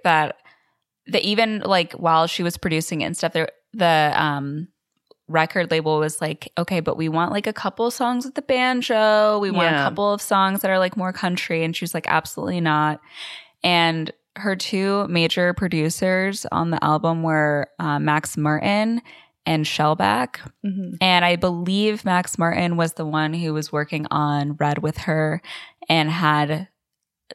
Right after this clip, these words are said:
Speaker 1: produced more of the, um, electronic influenced pop songs.
Speaker 2: Yeah.
Speaker 1: And so she was like, "Beep boop, beep boop, hey, I need you." Sorry, I'm
Speaker 2: Yeah.
Speaker 1: holding a phone with my hand.
Speaker 2: <laughs>
Speaker 1: She was like, "I need you to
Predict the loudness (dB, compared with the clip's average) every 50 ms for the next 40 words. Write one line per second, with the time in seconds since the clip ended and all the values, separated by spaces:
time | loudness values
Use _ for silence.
0 | _ _ _ _ -12 -6 -6 -2 -2 0 0 -2 -2 -6 -8 -8 -4 -2 0 2
1 | 2 2 2 0 0 -2 -2 -2 -2 -2 0 0 -2 -2 -4 -4 -2 -2 -2 -2
2 | -2 -2 -4 -4 -6 -8 _ _ _ _ -2 0 0 0 -2 -4 -4 -2 0 0
3 | 0 -2 -4 -4 -4 -4 -4 -2 -2 -2 -2 -2 -4 -8 -10 -10 -4 -2 -2 -2
4 | -2 -6 -4 -2 0 0 2 2 2 2 2 2 2 0 0 -2 -4 -8 -12 -12
5 | -14 -14 -16 -10 -4 0 0 2 2 0 0 2 2 4 4 2 0 -2 -4 -4
6 | -4 -4 -2 0 0 2 2 2 0 -2 -6 -10 -16 -10 -6 -4 -2 0 0 -2
7 | -2 0 -2 -2 0 0 0 -2 -2 -2 -2 0 0 0 0 0 -2 -2 -2 -4
8 | -6 -8 _ _ _ -4 -2 0 0 0 0 0 0 0 0 0 0 -2 -2 -4
9 | -2 0 2 2 4 4 2 2 2 2 2 2 0 0 2 2 2 4 6 4
10 | 4 6 6 4 4 6 4 4 4 4 2 2 2 0 -2 -4 -6 -4 -4 -4
11 | -4 -4 -8 -8 -8 -6 -8 -4 -4 -4 -2 -2 -2 0 2 0 2 2 0 0
12 | 0 0 2 4 4 4 4 2